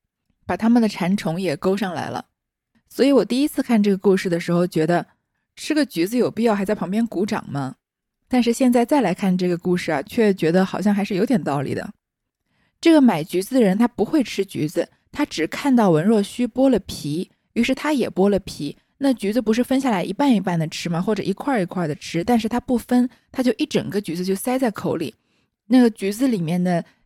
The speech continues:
香甜的这个汁水啊，一下就溢满了他的咽喉，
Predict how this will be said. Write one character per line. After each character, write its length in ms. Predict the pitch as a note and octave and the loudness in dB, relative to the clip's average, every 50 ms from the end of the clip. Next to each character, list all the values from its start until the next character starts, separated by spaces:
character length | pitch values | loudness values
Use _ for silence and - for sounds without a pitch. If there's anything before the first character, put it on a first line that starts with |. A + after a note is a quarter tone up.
| _ - | _ -8
香 260 | - - C#4 C#4 C#4+ | -2 0 2 2 2
甜 240 | C#4 - - C3 E3+ | 0 0 -2 -2 0
的 80 | F#3 | -2
这 80 | G3 - | -2 -2
个 80 | A3 | -2
汁 220 | G3 G3 - A#3 C4 | -4 -2 -4 -4 -4
水 220 | - - - D3 | -2 -2 -2 -2
啊， 120 | D3+ D3+ D3 - _ _ _ _ | -4 -6 -10 -12 _ _ _ _
一 100 | G#3+ A3+ | -6 -4
下 180 | - D4 C#4 | -2 0 0
就 140 | B3 A#3+ A3 - - | 2 0 0 -2 -2
溢 160 | C4 C#4 B3+ | -2 0 2
满 160 | A#3 - - | 0 0 -2
了 60 | - | -6
他 100 | F#3+ G#3 | -6 -4
的 100 | G3+ G3+ | -2 -2
咽 260 | F3+ F#3+ G#3+ A#3 B3 B3+ | 0 2 4 4 4 4
喉， 320 | - - G#3 - - - | 2 0 -2 -4 -4 -6